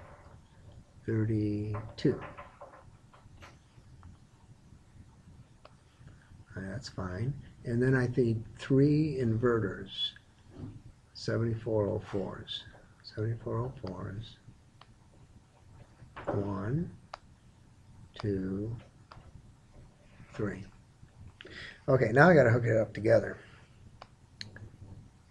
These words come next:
Get out of there. All right, so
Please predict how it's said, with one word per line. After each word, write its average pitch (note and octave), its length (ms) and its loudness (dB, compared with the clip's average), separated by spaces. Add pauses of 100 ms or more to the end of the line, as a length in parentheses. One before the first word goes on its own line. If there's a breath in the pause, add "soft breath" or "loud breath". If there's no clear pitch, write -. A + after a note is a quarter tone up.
(1400 loud breath)
Get A3 120 0
out A2+ 200 2
of F#2 100 0
there. F2 400 -6 (1400 loud breath)
All B2 80 0
right, G#2+ 140 -2
so - 280 2